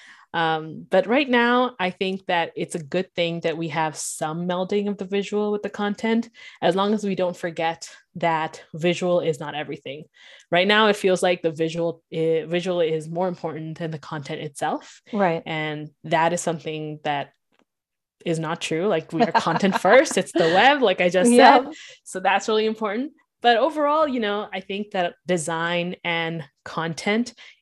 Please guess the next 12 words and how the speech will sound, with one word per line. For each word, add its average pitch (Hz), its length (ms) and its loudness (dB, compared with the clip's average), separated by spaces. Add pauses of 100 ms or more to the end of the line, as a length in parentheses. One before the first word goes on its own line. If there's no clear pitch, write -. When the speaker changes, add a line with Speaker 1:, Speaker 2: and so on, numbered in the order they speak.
Speaker 1:
is 175 240 -2
modular. 156 560 -12 (480)
It's - 120 -14
modular 180 580 2
no 170 80 -4
Speaker 2:
Yeah. 165 120 -6
Speaker 1:
matter 160 320 0 (280)
how 175 220 -4
you 180 160 0
approach 160 360 -6
it. 196 220 0 (240)
And 175 440 -2